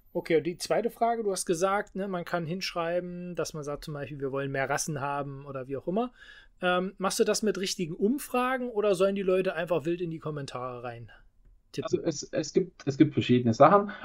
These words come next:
Speaker 2: Also generell, äh, Feedback in die Kommentare, das ist immer super. Also Fragen, was auch immer. Ich hab zum Beispiel beim letzten Type seven,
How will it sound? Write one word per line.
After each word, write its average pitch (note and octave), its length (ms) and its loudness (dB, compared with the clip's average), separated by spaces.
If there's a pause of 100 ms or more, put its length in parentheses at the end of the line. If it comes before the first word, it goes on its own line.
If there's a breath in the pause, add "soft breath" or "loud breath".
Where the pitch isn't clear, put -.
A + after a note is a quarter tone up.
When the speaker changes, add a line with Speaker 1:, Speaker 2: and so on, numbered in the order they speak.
Speaker 2:
Also B2 220 8
generell, D3 1000 10
äh, - 40 -18
Feedback D#3 420 8
in A2+ 100 6
die G#2+ 80 4
Kommentare, B2+ 760 4
das - 140 4
ist A#2+ 120 4
immer F3+ 320 6
super. G#3+ 480 8
Also C3+ 240 6
Fragen, D3+ 460 10
was D3 120 4
auch C#3 80 -4
immer. E3 160 4
Ich C#3+ 120 4
hab D3 120 4
zum C#3+ 80 4
Beispiel C3+ 180 6
beim B2+ 140 8
letzten D3 280 6
Type C3+ 220 4
seven, D#3 380 4